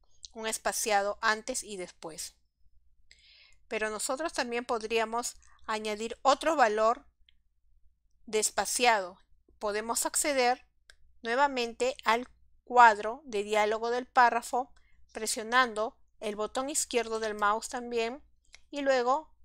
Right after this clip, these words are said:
eligiendo la opción de párrafo. Podremos abrir e ingresar al cuadro de diálogo de configuración de párrafo para poder trabajar con el espaciado. Pero también podremos ingresar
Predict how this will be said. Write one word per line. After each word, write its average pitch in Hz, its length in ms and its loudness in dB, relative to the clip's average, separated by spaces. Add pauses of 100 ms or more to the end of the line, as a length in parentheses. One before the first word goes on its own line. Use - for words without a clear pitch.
(200)
eligiendo 254 580 -4
la 233 120 2
opción 208 380 -4
de 202 100 -8
párrafo. 190 600 2 (1040)
Podremos 202 500 -4
abrir 262 480 0 (760)
e 247 60 -12
ingresar 262 680 4
al 262 180 -4
cuadro 214 340 2
de 240 140 0
diálogo 220 500 0
de 226 120 -4
configuración 214 760 -8
de 190 100 -8
párrafo 190 600 -2 (200)
para 240 280 0
poder 226 280 -4
trabajar 196 480 -2
con 190 160 -6
el 185 80 -4
espaciado. 185 720 -2 (1120)
Pero 277 240 2
también 262 360 -2
podremos 226 480 -4
ingresar 269 640 2